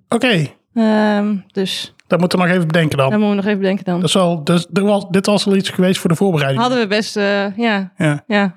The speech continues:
Speaker 2: hadden we best kunnen voorbereiden.
Speaker 1: Of is het gewoon een spiel wat we hebben, dat mensen denken dat, eh, dat we het niet voorbereid hebben, maar dat we het eigenlijk gewoon supergoed voorbereid hebben? Misschien moeten we daar gewoon
Speaker 2: Ik, ik hoop dat jij dan nu, zeg maar, dat inderdaad voorbereid hebt en dat jij het nu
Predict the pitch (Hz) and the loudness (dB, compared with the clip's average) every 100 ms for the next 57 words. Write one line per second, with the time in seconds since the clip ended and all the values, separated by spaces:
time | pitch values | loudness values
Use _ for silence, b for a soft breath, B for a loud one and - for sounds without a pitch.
0 | _ - 196 175 185 196 196 196 190 190 | _ -2 0 0 -2 -2 0 0 2 2
1 | 190 185 - 151 151 143 - 170 156 151 | 0 -4 -2 2 2 2 2 2 2 2
2 | 151 - 180 160 139 143 139 135 135 - | -2 0 0 2 0 0 0 0 -2 -2
3 | 147 160 143 - 147 - 135 143 - 147 | 0 0 -2 0 0 0 0 -2 0 0
4 | 139 143 - - 165 143 156 147 135 135 | 2 0 -2 0 0 2 0 2 0 0
5 | 143 131 135 139 - - 143 - 143 - | -2 -2 -2 -2 -4 -2 -2 0 0 0
6 | 151 - 147 147 139 127 127 135 - _ | -2 -4 -2 0 2 0 0 -2 -4 _
7 | - - 208 180 165 165 156 160 135 214 | -6 0 2 2 2 2 2 0 -2 -2
8 | 226 226 233 233 233 226 220 214 220 226 | 0 2 2 0 0 0 0 0 0 0
9 | 226 214 208 208 - 208 208 220 - 214 | 0 0 0 -2 -4 -2 0 -2 0 -2
10 | 196 196 208 196 208 208 190 269 208 285 | 0 -2 0 -2 0 0 2 0 0 0